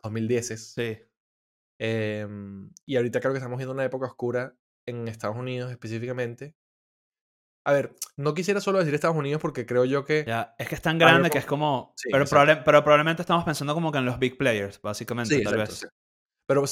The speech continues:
Speaker 1: pero sí, por ejemplo, cuan-, cu-, a-, hablando, hablando de, de gaming occidental, yo también me metería ahí a Cyberpunk, eh, dentro de toda la oscuridad de la que estoy hablando ahorita. Cre-, cre-, cre-, creo que es válido meterlo como ej-, como ejemplo malo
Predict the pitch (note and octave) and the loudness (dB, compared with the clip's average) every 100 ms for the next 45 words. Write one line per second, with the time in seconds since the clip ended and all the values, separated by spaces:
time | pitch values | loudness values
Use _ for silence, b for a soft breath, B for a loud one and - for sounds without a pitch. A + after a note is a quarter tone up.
0 | - D3+ C#3+ D3 E3 D#3 D3 E3+ D#3 C#3+ | 0 0 2 0 2 0 0 0 -2 -2
1 | D3 C#3 D3+ C#3 C#3 C#3 C#3 C#3 C#3 C3+ | -4 -2 2 2 2 0 0 -2 0 0
2 | D3 F3 D#3 B2+ C#3 B2+ B2 A#2 A#2+ B2+ | 2 2 2 -2 -6 -4 -4 -4 -2 -2
3 | B2+ D3+ D#3+ - _ _ _ _ _ C3+ | -2 -4 -8 -12 _ _ _ _ _ -8
4 | - C3 B2 G#2+ B2 C3 D#3+ _ _ _ | -4 -4 -2 0 0 0 -8 _ _ _
5 | - C3 A#2+ B2+ C3+ C#3 D3 B2+ A2 A2+ | -4 -2 -2 -4 -4 -4 -4 -2 0 2
6 | B2 B2+ C3 A#2 A#2 B2+ C3 _ A2+ G#2 | 2 0 2 0 0 -4 -14 _ -8 -6
7 | B2 A2+ A2 A2 A2 A2+ B2+ B2+ A2+ G#2+ | -4 -6 -4 -4 -2 -2 -2 -2 -2 0
8 | B2+ A#2+ A2+ A2+ A2 A#2+ A#2+ A#2+ A#2+ A#2 | -2 -4 -2 -2 -2 -2 -4 -2 -2 -4
9 | A2+ C#3+ _ _ _ _ _ A#2 A2+ - | -6 -14 _ _ _ _ _ -2 -2 -4
10 | A2+ A#2+ A2 G2+ A2 A2+ B2+ A#2+ B2+ B2+ | -6 -2 -4 -2 -4 -2 -2 0 -2 -4
11 | A#2 _ _ _ _ _ _ _ A2+ A#2 | -8 _ _ _ _ _ _ _ -8 -2
12 | A#2 A2+ B2 A#2+ A#2+ _ _ - A#2+ A#2+ | 0 2 2 2 0 _ _ -10 -8 -6
13 | A#2+ A#2 A2 G#2+ A#2 B2+ A#2+ A2 D3+ | -6 -4 -4 -2 -2 2 0 0 -8